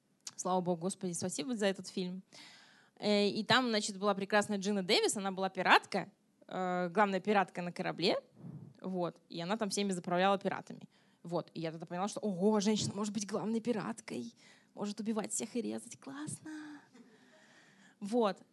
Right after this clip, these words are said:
Э, поэтому, э, не нужно, да, то есть я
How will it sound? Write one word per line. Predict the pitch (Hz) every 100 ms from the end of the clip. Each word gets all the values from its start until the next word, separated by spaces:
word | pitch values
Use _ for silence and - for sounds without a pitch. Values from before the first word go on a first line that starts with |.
| _
Э, | - 208 208 202
поэтому, | 220 247 240 208 -
э, | 113 220 220 214 214 214 208
не | 208
нужно, | 233 453 415
да, | 226 - 440
то | 247
есть | - -
я | - 196 285